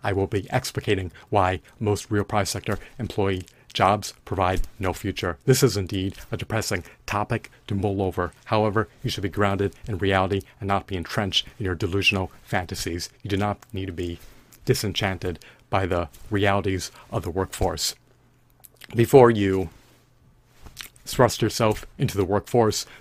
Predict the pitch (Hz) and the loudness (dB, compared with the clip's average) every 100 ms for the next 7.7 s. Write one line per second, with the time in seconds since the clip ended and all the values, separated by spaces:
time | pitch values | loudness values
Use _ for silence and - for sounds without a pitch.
0 | - 131 120 - - - 127 98 95 87 | 4 4 4 0 -6 -2 0 2 2 2
1 | 98 90 90 90 - - 107 104 - 113 | 2 0 -2 -4 -4 -6 0 0 2 0
2 | - 110 - 98 - - 92 90 - - | 4 0 0 -6 -4 2 2 0 -6 -12
3 | - 110 - 104 92 92 92 92 92 95 | -4 -4 -2 -2 -2 -2 -6 -4 -4 -4
4 | - - - 101 92 92 - - - 104 | -6 -16 -2 2 2 -2 -12 -20 -4 -2
5 | 107 - 107 92 - - 110 101 101 95 | -2 -2 -4 -4 -6 -4 -2 0 0 0
6 | 90 - - 117 101 98 101 - - - | -2 -6 -4 0 0 0 -2 -8 -20 -10
7 | 107 95 92 90 92 90 | -4 -2 -2 -2 -4 -4